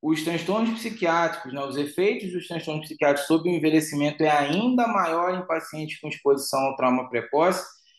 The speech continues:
Isso tem uma razão bem prática, a gente sabe que esses pacientes têm disfunções importantes do eixo hipotálamo hipófise adrenal, os pacientes têm uma resposta imune importante, né, uma alteração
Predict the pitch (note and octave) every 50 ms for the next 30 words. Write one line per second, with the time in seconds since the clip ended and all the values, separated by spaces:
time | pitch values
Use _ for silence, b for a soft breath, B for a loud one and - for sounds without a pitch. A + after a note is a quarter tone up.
0 | b b _ - D#3 E3 D#3+ D#3+ E3 F3+ F3+ F3 E3 D3+ D3 C#3+ C#3+ C#3 C3 C3
1 | C#3+ D3 D3+ D3 C3+ A#2 A#2+ C#3 D3+ F3+ F#3 - - C3 C3+ D3+ F#3 G3+ G3 F#3+
2 | - - C#3 C3+ C#3 C3+ - D3 D3+ D3+ - - D#3 D3 - - D3 C#3+ C#3+ C#3+
3 | - D3 D3 D3+ D3+ - - _ _ _ _ _ _ - D#3 F3 F#3+ F#3 E3 -
4 | - D#3 D#3 D3+ - D#3 D#3 D3+ C#3+ D3+ C#3 D3 C3+ B2+ B2 B2 - D3 E3 F3+
5 | F3 F3 - - - C3+ C#3 C#3 C#3 - - - C3 B2 B2+ C3 C3 C3 B2+ B2+
6 | B2 B2+ C3 C3 B2+ - C3 B2 B2 B2 A#2+ A#2 A#2+ C3 D3 D#3 D3+ D3 - -
7 | C#3+ C#3+ - - D3 D3 C#3+ - - - D#3 E3+ F#3 F3+ E3+ D#3+ D#3+ D#3+ D3+ -
8 | - D3+ D3 D3 - - C#3 C3 B2+ B2+ C#3 E3+ F#3 F#3 E3+ D#3 D3 C#3+ - -
9 | B2 A#2+ - _ C#3+ C#3+ D3+ D#3 D#3+ D#3 - B B B B B B B B -
10 | B2 C3+ D3 C#3 C3 B2+ B2+ B2 B2+ C#3+ C3+ C3 B2+ B2 - - C#3+ D#3 E3 D#3+
11 | D3 C3+ A#2+